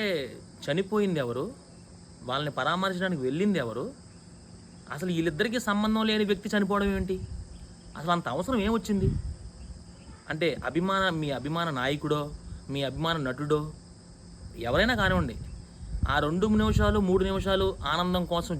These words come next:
జీవితాన్ని పణంగా పెట్టి చూడాల్సినంత అవసరం ఏమొచ్చింది? నేను ఈ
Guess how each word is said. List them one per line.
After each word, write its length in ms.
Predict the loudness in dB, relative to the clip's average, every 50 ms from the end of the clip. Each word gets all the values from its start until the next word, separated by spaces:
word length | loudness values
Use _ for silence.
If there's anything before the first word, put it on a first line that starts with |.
| -4
జీవితాన్ని 420 | -2 -2 -2 -2 0 2 2 2 2 0
పణంగా 260 | -2 -2 0 0 0 0
పెట్టి 140 | 0 0 2 2
చూడాల్సినంత 400 | 2 2 2 2 2 2 4 4 4 4
అవసరం 220 | 2 2 0 0 2 2
ఏమొచ్చింది? 420 | 2 2 2 0 -2 -4 -4 -6 -8 -4 -2 2 2 2 2 0 -2 -4 -6 -10 -10 -10 -12 -14 -20 -18 -18 -18 -18 -14 -10 -8
నేను 160 | -8 -6 -6
ఈ 40 | -6